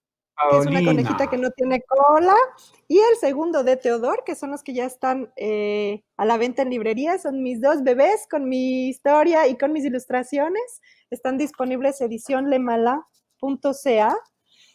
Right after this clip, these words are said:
Speaker 1: y en todas las librerías de Quebec. Y muchas gracias a ti y a Radio Canadá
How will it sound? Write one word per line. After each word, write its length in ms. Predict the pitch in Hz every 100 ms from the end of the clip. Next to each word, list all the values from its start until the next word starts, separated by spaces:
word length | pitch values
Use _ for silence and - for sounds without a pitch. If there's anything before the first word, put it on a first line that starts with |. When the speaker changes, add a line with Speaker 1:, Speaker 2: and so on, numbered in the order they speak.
| _ _
Speaker 1:
y 640 | 247 269 277 302 320 -
en 240 | - 240 233
todas 160 | 254
las 100 | 254
librerías 440 | 240 214 202 220 214
de 100 | 220
Quebec. 280 | 208 185 - _
Y 320 | 233 262 - -
muchas 360 | 339 - 277
gracias 440 | 233 262 302 285 277
a 160 | 220
ti 220 | 254 320
y 100 | 330
a 60 | 269
Radio 260 | 254 294 294
Canadá 560 | 262 226 226 285 349